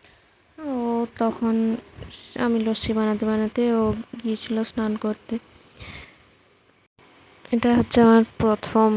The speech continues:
ভিডিও, উম, প্রথম ব্লগ ভিডিও, যেটাতে আমি নিজের অরিজিনাল ভয়েসে আমি ভিডিও করছি। জানি খুবই খারাপ ভয়েস,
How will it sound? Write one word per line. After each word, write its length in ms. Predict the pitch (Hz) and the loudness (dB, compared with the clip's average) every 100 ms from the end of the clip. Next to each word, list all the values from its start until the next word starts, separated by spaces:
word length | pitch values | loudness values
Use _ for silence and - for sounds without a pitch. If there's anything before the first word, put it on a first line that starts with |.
| 214 | 2
ভিডিও, 500 | - 208 196 208 208 208 208 - - | 2 2 0 0 2 0 -2 -6 -8
উম, 160 | 220 214 | -4 -4
প্রথম 360 | 214 226 240 226 262 262 - - - - - | 0 0 2 0 -2 -6 -12 -10 -10 -10 2
ব্লগ 240 | 240 240 220 220 | 8 8 8 4
ভিডিও, 320 | 208 220 214 214 202 | 6 2 2 0 -2
যেটাতে 320 | 208 208 - | 0 0 0
আমি 200 | 208 208 208 202 | 0 0 -2 -2
নিজের 300 | 208 202 208 - 220 | -4 0 0 2 2
অরিজিনাল 420 | 208 208 202 214 208 | 2 0 0 -2 -2
ভয়েসে 600 | 202 202 196 208 - 226 226 - - - - - | 2 6 8 6 4 2 0 -4 -8 -8 -10 -6
আমি 220 | 208 208 | -2 -2
ভিডিও 360 | 208 208 202 214 202 | 0 0 2 0 2
করছি। 280 | 208 202 - 233 | -2 -2 -4 0
জানি 280 | 262 269 277 277 - - - 233 - | 2 2 2 0 -6 -10 -4 -4 -4
খুবই 260 | - 233 233 226 | 0 2 2 2
খারাপ 340 | 226 214 214 214 - - | 2 4 4 2 -6 -2
ভয়েস, 380 | 214 202 202 | 0 2 2